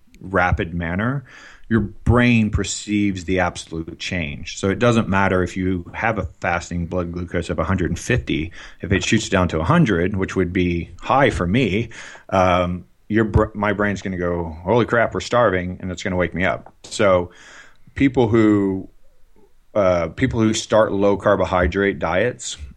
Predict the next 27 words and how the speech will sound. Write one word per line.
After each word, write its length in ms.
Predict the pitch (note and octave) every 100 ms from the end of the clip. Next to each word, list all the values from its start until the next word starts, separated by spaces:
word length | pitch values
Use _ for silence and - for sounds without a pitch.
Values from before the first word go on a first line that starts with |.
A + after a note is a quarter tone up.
| F#2+
uh, 160 | F2
low 180 | F2 F#2
carbohydrate, 560 | - F#2 F2+ F#2 F2+ -
high 200 | F#2 F2
fat, 320 | - F2 E2
high 100 | F2
protein, 600 | - E2+ E2 E2+ E2+ E2+
or, 280 | D#2+ D#2 D#2 - - _ -
or 180 | D#2+
ketotic 540 | D2+ - F#2+ F#2+ F#2 E2
diet 220 | F2 E2+
or 40 |
something, 300 | E2+ F2+ F2 D#2
oftentimes 540 | A2+ A#2 G#2 F2+ F2+
have 280 | F#2 F2 -
problems 420 | - E2+ E2+ E2
sleeping 360 | - A#2 B2+ E2
for 140 | E2
the 60 | D#2
first 340 | F2+ E2 -
two 80 | F#2
to 80 | E2
three 160 | E2
months 300 | F2 B2 G2
because 340 | - - F2 E2+
they 520 | G#2 A#2 G2+ F#2 F#2 - - - _ _ - - _
have, 520 | - G2+ F#2 F2 F2+